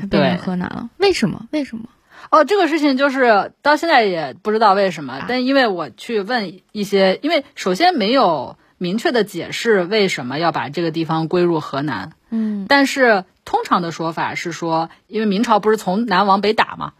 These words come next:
Speaker 1: 嗯。
Speaker 2: 然后可能某一支军队，一开始刘福通就是打魏徽是刘福通，然后后来明朝建，明朝之后又往北打的时候，他们可能过河南把这个地儿打下来，就是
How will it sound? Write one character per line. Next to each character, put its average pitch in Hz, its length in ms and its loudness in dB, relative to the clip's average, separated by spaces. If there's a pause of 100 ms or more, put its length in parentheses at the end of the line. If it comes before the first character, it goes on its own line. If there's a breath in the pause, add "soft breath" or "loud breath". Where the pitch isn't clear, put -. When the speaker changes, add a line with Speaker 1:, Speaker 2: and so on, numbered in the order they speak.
(100)
Speaker 1:
嗯。 233 140 2
Speaker 2:
然 233 120 4
后 220 160 6
可 214 180 -8
能 165 120 -6
某 160 180 -2
一 160 60 -6
支 202 140 -6
军 240 200 -2
队， 233 300 -2 (160)
一 208 100 -10
开 226 200 0
始 196 80 -2
刘 165 140 -2
福 180 100 -10
通 233 240 0
就 180 160 -2
是 151 260 -6 (140)
打 113 180 -2
魏 208 140 2
徽 208 180 2
是 196 80 -4
刘 156 140 -4
福 160 80 -10
通， 175 180 -8
然 156 140 0
后 220 100 4
后 262 160 4
来 190 200 4
明 190 160 -4
朝 190 200 0
建， 196 400 -4 (460)
明 180 240 -6
朝 196 180 0
之 202 140 -4
后 240 300 2 (280 loud breath)
又 226 400 2
往 190 160 0
北 202 140 0
打 165 160 0
的 139 100 -12
时 - 160 -14
候， 160 260 -2 (200 loud breath)
他 - 140 0
们 254 220 0
可 - 160 -12
能 156 180 -6
过 285 200 4
河 180 140 -4
南 175 180 -2
把 160 140 -4
这 185 80 -6
个 202 80 2
地 254 80 2
儿 233 80 4
打 170 180 -2
下 170 120 -2
来， 175 160 2
就 247 180 -2
是 214 220 -6